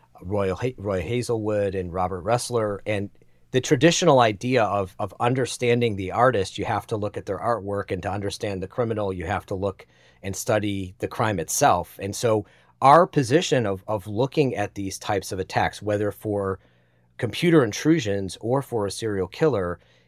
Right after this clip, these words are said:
is digital behavioral criminalistics. And simply what that means is, is looking at things as digital crime scenes, is looking at the way they select what they do as digital weapons, and the processes of how they navigate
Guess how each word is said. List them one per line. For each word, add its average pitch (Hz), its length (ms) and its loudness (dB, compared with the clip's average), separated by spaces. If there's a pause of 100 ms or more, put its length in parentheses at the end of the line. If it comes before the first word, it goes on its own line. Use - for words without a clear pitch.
(120)
is 113 280 0
digital 135 480 4
behavioral 104 500 -2
criminalistics. 98 760 -4
And 92 100 -4
simply 107 380 -2
what 98 240 -6
that 95 120 -4
means 123 300 0
is, 101 280 -4
is 107 180 -2
looking 139 380 2
at - 140 0
things 117 320 -2
as 92 200 -8
digital 113 420 -2
crime 113 320 -2
scenes, 135 480 -6 (440)
is 104 240 -4
looking 120 500 -2
at 113 180 -12
the 107 80 -6
way 104 240 -2
they 104 160 -2
select 101 680 -4
what 107 240 -6
they 107 120 0
do 104 380 -4 (160)
as 104 160 -4
digital 104 400 -2
weapons, 110 580 -4 (560)
and 110 380 -2
the 107 80 -6
processes 113 1040 -2
of 98 420 -6
how 110 280 2
they 107 280 0
navigate 113 720 -2